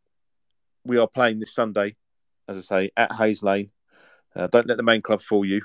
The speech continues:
We are playing at Hayes <laughs> Lane. Uh, games there do exist.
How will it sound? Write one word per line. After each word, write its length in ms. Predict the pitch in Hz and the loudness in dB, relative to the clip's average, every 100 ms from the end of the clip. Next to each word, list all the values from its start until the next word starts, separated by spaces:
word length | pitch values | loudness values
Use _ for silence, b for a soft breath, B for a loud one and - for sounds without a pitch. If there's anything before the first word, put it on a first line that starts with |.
| - _ | -8 _
We 120 | 98 | -2
are 140 | 101 98 | 0 0
playing 340 | 98 90 95 _ _ _ | -2 -2 -4 _ _ _
at 160 | 101 - | -8 -6
Hayes 180 | 95 98 | -6 -4
<laughs> 120 | - | 2
Lane. 240 | 139 139 139 _ b b b 104 | 4 4 -4 _ b b b 2
Uh, 240 | 101 98 | 4 4
games 300 | 101 120 117 | 2 0 2
there 120 | 120 | -2
do 120 | 117 | 0
exist. 480 | 120 110 104 - _ | -4 -4 -8 -8 _